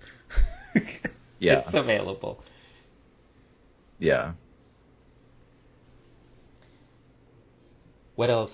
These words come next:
Speaker 1: What have you seen
Speaker 2: Oh,
Speaker 1: besides Cactus
Speaker 2: well,
Speaker 1: Farm?
Speaker 2: I have not, because I have been in bed,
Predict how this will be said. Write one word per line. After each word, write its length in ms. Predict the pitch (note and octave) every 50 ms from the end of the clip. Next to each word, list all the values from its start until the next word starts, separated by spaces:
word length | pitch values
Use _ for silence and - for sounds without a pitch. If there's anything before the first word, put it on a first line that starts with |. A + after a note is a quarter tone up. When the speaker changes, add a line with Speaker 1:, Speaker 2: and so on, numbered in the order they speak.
| - - -
Speaker 1:
What 220 | C#3 C3 D3+ D3
have 180 | D3+ - C3+ B2 B2+
you 160 | C#3+ F#3+ B3
seen 420 | - - - F2 D#2+ E2 E2+ F2+ F#2 - _ _ - - -
Speaker 2:
Oh, 240 | B2 C3+ B2 G#2
Speaker 1:
besides 300 | G2 F#2+ F2+ F#2 F#2 F2+ - - -
Cactus 420 | - A#2 G2 - - - G2 - -
Speaker 2:
well, 180 | A2+ A2+ A#2 A2+
Speaker 1:
Farm? 80 | G2 G2
Speaker 2:
I 40 | B2 C#3
have 220 | D3+ E3 F3 -
not, 300 | D3 C#3+ D3+ D3 C#3+ -
because 240 | - - - C3 C3 - - _ _ _ -
I 80 | A#2 A2
have 260 | A#2 A2+ A#2+ A#2+ A#2+
been 200 | B2 A#2+ A#2 A#2
in 280 | F#2+ G2+ G2 F#2+ F2+ E2
bed, 520 | D#2+ - - D#2 D2+ D2+ F#2 A2 A#2+ -